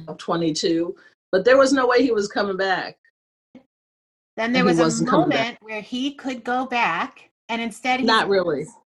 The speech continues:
Speaker 2: What were things that made you go, "Hmm"?
Speaker 1: <laughs> Um, well, I didn't understand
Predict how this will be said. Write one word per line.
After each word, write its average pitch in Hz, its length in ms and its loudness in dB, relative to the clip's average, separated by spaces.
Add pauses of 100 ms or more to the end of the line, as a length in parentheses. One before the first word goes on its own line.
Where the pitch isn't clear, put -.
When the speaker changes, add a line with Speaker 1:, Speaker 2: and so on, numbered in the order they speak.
(1120)
Speaker 2:
What 349 160 2
were 523 100 -2
things 403 320 -6
that 294 100 -4
made 269 220 -2
you 254 60 -4
go, 226 420 -4 (460)
"Hmm"? 202 1300 -4
Speaker 1:
<laughs> - 40 -20 (1900)
Um, 151 600 0 (1400)
well, 294 240 4
I 262 80 4
didn't 294 260 2
understand 208 640 2